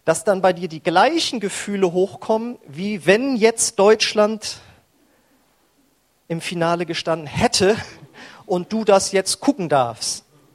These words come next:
Mit Chips und, weiß ich, für Getränken und mit Freuden. Ja? Also das, Freunden. Ja, also das, das geht ja ganz schnell. Aber wenn es heißt, „Komm, wir wollen mal beten“, dann geht's auf einmal so, „Ja, okay, ich muss eigentlich noch hier was aufräumen.“ Und, und da ist ja irgendwie so, so ein, so ein leichter Widerstand immer.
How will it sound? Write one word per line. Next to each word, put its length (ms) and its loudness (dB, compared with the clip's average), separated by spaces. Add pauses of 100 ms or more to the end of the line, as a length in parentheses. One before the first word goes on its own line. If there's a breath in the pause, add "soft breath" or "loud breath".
Mit 240 -4
Chips 520 -4 (680 soft breath)
und, 480 -6 (240)
weiß 200 -8
ich, 220 -12
für 100 -8
Getränken 540 -6
und 120 -10
mit 160 -6
Freuden. 480 2 (220)
Ja? 220 -4 (280 loud breath)
Also 180 0
das, 280 2
Freunden. 480 -2 (220 loud breath)
Ja, 160 4
also 200 -2
das, 280 0
das 180 -2
geht 160 -4
ja 80 6
ganz 240 -2
schnell. 440 2
Aber 180 0
wenn 100 -4
es 140 -6
heißt, 240 0
„Komm, 200 4
wir 120 0
wollen 180 2
mal 120 2
beten“, 520 -2 (420 loud breath)
dann 120 -2
geht's 160 -2
auf 120 -6
einmal 220 -2
so, 100 -8
„Ja, 260 0
okay, 500 -2
ich 180 -10
muss 200 -10
eigentlich 320 -8
noch 100 -8
hier 120 -6
was 140 -4
aufräumen.“ 580 -4
Und, 140 -10
und 120 -10
da 80 -4
ist 180 -6
ja 80 4
irgendwie 200 -4
so, 180 2
so 120 -2
ein, 80 -4
so 80 0
ein 80 -2
leichter 420 0
Widerstand 540 0
immer. 300 -8